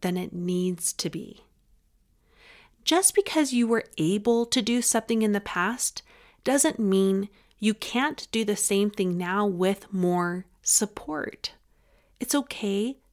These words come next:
to try to find ways to access support. I see this support as that lubricant that I applied to my exercise bike. I didn't change the knob. <laughs> I changed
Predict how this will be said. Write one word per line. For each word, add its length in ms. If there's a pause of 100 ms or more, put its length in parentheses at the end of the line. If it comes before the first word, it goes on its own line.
to 80
try 200
to 80
find 320
ways 480 (240)
to 180
access 580 (220)
support. 640 (1000)
I 160
see 180
this 180
support 640
as 320
that 320 (140)
lubricant 800
that 120
I 80
applied 540
to 100
my 180
exercise 640 (200)
bike. 380 (960)
I 140
didn't 360 (240)
change 380
the 80
knob. 440 (140)
<laughs> 560
I 100
changed 720